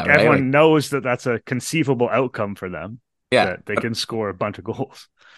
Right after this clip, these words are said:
Speaker 1: Yeah, I think the bigger thing is just, like, why can't you snuff the game out? And, and, like, and it doesn't necessarily have to come from the forwards. That's, that's what I mean. Like, why can't you just, you know, give Columbus nothing and then bide your time until the forwards score?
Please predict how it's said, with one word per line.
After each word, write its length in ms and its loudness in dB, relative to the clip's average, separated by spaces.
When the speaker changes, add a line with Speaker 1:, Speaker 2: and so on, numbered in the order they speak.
Speaker 1:
Yeah, 280 2
I 120 2
think 200 0
the 80 4
bigger 260 4
thing 220 0
is 120 -4
just, 140 -10
like, 120 0
why 160 2
can't 260 -2
you 80 -4
snuff 320 -2
the 80 -4
game 300 -4
out? 340 -10
And, 160 2
and, 160 2
like, 200 2
and 120 2
it 60 -2
doesn't 220 2
necessarily 480 0
have 140 0
to 80 -20
come 220 2
from 280 0
the 100 -4
forwards. 500 -2
That's, 320 -8
that's 240 -2
what 80 2
I 60 0
mean. 180 -4
Like, 160 -18
why 180 0
can't 240 -2
you 80 -4
just, 400 -6
you 60 0
know, 160 4
give 260 0
Columbus 440 2
nothing 580 -2
and 200 2
then 400 0
bide 240 2
your 80 -4
time 220 -2
until 180 -4
the 80 -8
forwards 360 -2
score? 480 -4